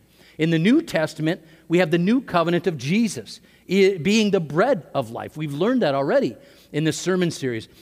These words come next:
And when we receive Christ, who is the bread of life, we turn from the old life and we turn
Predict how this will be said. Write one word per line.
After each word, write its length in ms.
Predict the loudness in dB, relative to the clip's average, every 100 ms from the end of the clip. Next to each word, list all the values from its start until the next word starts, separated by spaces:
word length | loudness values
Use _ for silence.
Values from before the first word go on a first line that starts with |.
| -6
And 160 | -2 0
when 120 | 0
we 120 | 0
receive 460 | -2 -4 -2 -2 -2
Christ, 480 | -4 -2 -2 -6 -6
who 100 | -4
is 140 | -4
the 80 | -4
bread 240 | -2 0
of 140 | 0 0
life, 260 | -2 -2 -4 -12 -20 -6
we 160 | -2 -2
turn 420 | -2 -2 0 0
from 160 | -2 -2
the 80 |
old 320 | 2 2 2 0
life 480 | -2 -4 -6 -12 -20 _ _ _ _
and 180 | -2 0
we 120 | 0
turn 580 | -4 -4 0 0 0